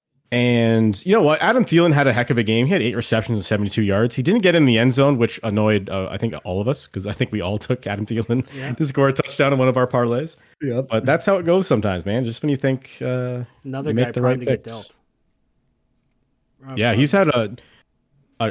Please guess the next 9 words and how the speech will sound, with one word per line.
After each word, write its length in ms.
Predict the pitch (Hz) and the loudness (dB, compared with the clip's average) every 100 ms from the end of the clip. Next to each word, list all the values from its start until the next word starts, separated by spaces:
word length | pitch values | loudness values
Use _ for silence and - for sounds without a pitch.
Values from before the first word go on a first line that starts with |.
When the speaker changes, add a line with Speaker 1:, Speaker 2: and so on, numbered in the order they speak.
| - | -6
Speaker 1:
a 60 | |
incredible 800 | 123 117 - - 156 156 147 143 | -12 -12 -14 -2 2 2 2 0
resurgence 720 | 123 123 - 107 92 82 - - | 2 2 2 0 0 -6 -10 -8
in 460 | 104 98 90 87 - _ _ _ - | -4 -4 -4 -8 -12 _ _ _ -8
Carolina, 580 | - 95 87 92 110 123 | -4 -2 -2 0 0 -2
and 360 | 95 90 85 80 | -4 -4 -6 -8
I 140 | - 92 | -6 -4
think 220 | 107 95 | -4 -2
there's 400 | 95 90 85 - | -2 -4 -6 -14